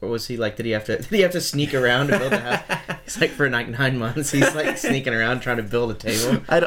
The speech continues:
Speaker 2: I don't know. I, I don't think that was, um,
Speaker 1: Yeah. 'Cause I know, like, the slave labor thing was a big thing with them.
Speaker 2: Y-, yeah.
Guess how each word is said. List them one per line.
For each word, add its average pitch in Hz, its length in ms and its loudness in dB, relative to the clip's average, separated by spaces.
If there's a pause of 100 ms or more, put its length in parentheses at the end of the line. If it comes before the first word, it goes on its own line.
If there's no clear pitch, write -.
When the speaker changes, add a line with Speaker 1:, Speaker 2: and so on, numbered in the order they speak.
Speaker 2:
I 170 80 2
don't 180 200 2
know. 147 140 2
I, 135 280 2
I 139 40 2
don't 131 220 2
think 127 160 -2
that 110 180 -2
was, 107 460 -10
um, 107 100 -4
Speaker 1:
Yeah. 101 240 0 (380)
'Cause 143 100 2
I - 40 4
know, 151 100 4
like, 131 240 2
the 113 60 -10
slave 127 340 2
labor 98 200 -2
thing 98 220 -6
was 92 100 -6
a 95 60 -8
big 95 220 -6
thing 95 200 -6
with 90 140 -10
them. 92 340 -8
Speaker 2:
Y-, 123 240 -2
yeah. 95 360 -4